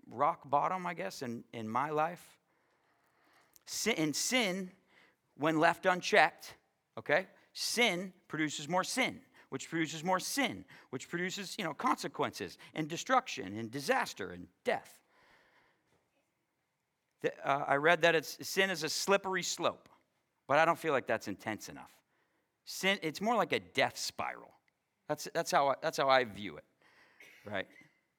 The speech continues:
It just gets bad. It goes from bad to worse. It gets, it gets ugly. It gets destructive, and then you end up at rock bottom. So I read,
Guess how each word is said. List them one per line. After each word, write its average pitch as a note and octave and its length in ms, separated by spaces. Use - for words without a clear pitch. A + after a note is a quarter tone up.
It A#2+ 100
just - 300
gets C3 240
bad. B2+ 400
It A2+ 60
goes B2+ 180
from G#2+ 160
bad C#3 460
to B2+ 120
worse. C3+ 380
It G#2+ 80
gets, - 400
it G#2+ 100
gets - 300
ugly. D3+ 480
It - 100
gets - 220
destructive, D#3 960
and G#2+ 180
then G#2 160
you G2+ 140
end C3 240
up B2+ 220
at G#2+ 200
rock A2+ 280
bottom. E2+ 300
So - 120
I C#3 60
read, E3 280